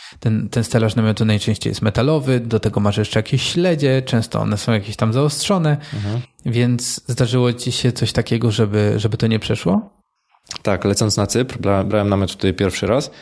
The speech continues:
Speaker 2: i, e, nie przeszły mi śledzie, znaczy takie szpilki do namiotu. Stelaż nie ma problemu, stelaż zawsze przechodzi. Z tymi szpilkami słyszałem, że dużo ludzi, e, spokojnie przechodziło. Mi się zdarzyło akurat, że nie, nie puścili mnie.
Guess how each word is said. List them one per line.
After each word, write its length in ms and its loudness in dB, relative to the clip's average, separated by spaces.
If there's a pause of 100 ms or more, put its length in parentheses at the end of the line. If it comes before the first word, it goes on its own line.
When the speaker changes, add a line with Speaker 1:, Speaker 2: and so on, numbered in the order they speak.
(400)
Speaker 2:
i, 360 2
e, 220 -2
nie 120 0
przeszły 300 -2
mi 80 -2
śledzie, 340 0 (120)
znaczy 160 -6
takie 160 -2
szpilki 420 -2 (420)
do 120 0
namiotu. 500 0
Stelaż 340 0
nie 60 0
ma 100 2
problemu, 500 0
stelaż 480 0
zawsze 220 -2
przechodzi. 440 0 (400)
Z 100 -14
tymi 420 2
szpilkami 460 0
słyszałem, 320 2
że 80 4
dużo 160 2
ludzi, 560 2
e, 320 0
spokojnie 480 -2
przechodziło. 840 0
Mi 280 -2
się 200 0
zdarzyło 320 2
akurat, 280 0
że 100 -2
nie, 460 -2
nie 120 -2
puścili 380 -4
mnie. 200 0